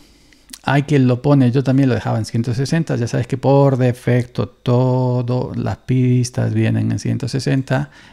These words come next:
He visto a alguna gente en vídeos que lo pone a trescientos veinte, me ha parecido excesivo y lo he puesto a doscientos cincuenta y seis todo, como veis. Viene por defecto en ciento sesenta,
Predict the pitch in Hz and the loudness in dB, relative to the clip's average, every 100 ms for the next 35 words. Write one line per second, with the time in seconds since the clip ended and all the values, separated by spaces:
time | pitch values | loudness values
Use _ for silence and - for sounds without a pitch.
0 | - 135 143 135 131 117 110 123 - 113 | -4 0 0 -2 -4 -2 -2 -2 -2 -4
1 | 113 113 120 131 131 123 113 120 117 113 | -4 -2 0 0 0 -2 -4 -2 -2 -2
2 | 113 - 127 117 135 143 139 139 110 110 | -4 -2 -2 0 2 2 2 -2 0 -2
3 | - 107 135 120 - 131 - 131 113 127 | -4 -6 -4 -6 -4 -6 -6 -6 -2 0
4 | 123 127 - - - - _ 113 110 110 | 0 -2 -8 -20 -20 -20 _ -4 -2 -2
5 | 123 - 120 107 104 113 104 101 104 107 | -4 -2 -2 -2 -2 -2 -2 -4 -4 -4
6 | 98 - 98 101 - - 104 98 98 - | -6 -6 -8 -8 -10 -6 -4 -4 -6 -4
7 | 120 120 120 120 107 135 120 135 117 131 | 0 0 0 -2 -2 -4 -4 -4 -2 -2
8 | 123 131 131 117 113 104 - | -2 -2 -4 -6 -8 -8 -10